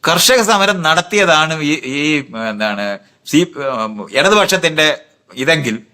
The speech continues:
അതിന്റെ തുടർച്ചയ്ക്കകത്ത് കേരളത്തിൽ നിൽക്കാനുള്ള വിവരം വേണം അവർക്ക്.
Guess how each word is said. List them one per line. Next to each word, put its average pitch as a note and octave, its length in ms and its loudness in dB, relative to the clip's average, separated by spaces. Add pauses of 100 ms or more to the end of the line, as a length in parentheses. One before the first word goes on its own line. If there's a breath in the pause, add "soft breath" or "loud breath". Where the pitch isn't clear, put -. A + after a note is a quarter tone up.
(280)
അതിന്റെ B2+ 460 0
തുടർച്ചയ്ക്കകത്ത് C3+ 920 2
കേരളത്തിൽ D#3 520 2
നിൽക്കാനുള്ള C3+ 400 -2
വിവരം C3 480 0
വേണം G2 180 -2
അവർക്ക്. F2+ 280 -6